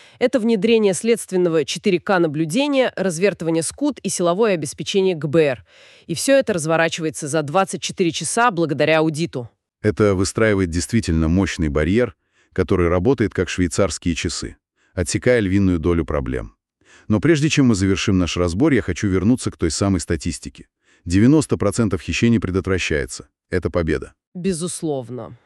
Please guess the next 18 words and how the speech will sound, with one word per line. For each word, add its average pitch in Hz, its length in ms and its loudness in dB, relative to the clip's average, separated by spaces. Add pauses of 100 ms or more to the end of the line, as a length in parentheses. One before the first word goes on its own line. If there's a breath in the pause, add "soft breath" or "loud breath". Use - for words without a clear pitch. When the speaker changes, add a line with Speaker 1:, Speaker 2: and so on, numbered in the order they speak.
(520)
Speaker 2:
Но 117 220 6
эта 170 240 2
же 131 140 0
цифра 101 760 0
оставляет 127 680 2
нас 127 400 0
с - 120 -10
крайне 139 380 4
провокационным 120 720 0
вопросом. 101 600 -2 (440 soft breath)
Если 160 360 2
этот 143 240 2
сложнейший 123 720 2
барьер 110 500 2
останавливает 107 840 0
девяносто 110 560 0
процентов 101 560 -2
угроз, 92 480 -4